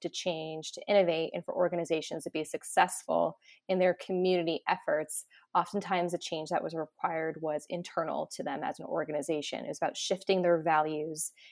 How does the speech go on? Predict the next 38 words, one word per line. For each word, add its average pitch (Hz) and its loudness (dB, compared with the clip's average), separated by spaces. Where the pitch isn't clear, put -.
and 180 -2
shifting 175 0
the 170 2
way 160 0
they 180 -4
operated 156 -2
and 156 -6
practiced - -6
as 170 -4
a 156 -8
whole 175 2
and 165 -8
as - -6
an - -14
organization. 156 -4
And 202 6
so 196 10
I 247 12
never 226 12
thought 160 4
that 156 6
we 165 4
would 156 0
be 160 2
doing 147 -2
this 151 -4
work 151 0
today. 147 2
I 165 6
really 170 6
started 185 4
out 160 4
with 170 2
this - 0
much 165 -2
more 180 2
specific - 0
focus 196 4